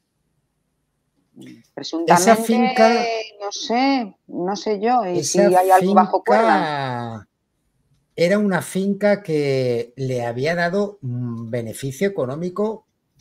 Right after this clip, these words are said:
Speaker 1: cuando Rocío Jurado la explotaba. Es decir, de ahí era, era un viñedo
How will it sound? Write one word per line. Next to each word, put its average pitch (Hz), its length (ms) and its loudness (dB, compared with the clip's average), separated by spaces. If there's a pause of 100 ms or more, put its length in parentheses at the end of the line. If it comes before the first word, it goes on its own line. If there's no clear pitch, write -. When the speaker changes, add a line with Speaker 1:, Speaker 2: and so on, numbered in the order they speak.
(140)
Speaker 1:
cuando 135 340 -2
Rocío 113 300 -6
Jurado 170 340 -4
la 202 140 0
explotaba. 131 800 -6 (460)
Es 139 120 -8
decir, 160 300 -2
de 127 100 0
ahí 156 260 0
era, 180 340 0
era 165 200 2
un 151 120 -4
viñedo 208 640 2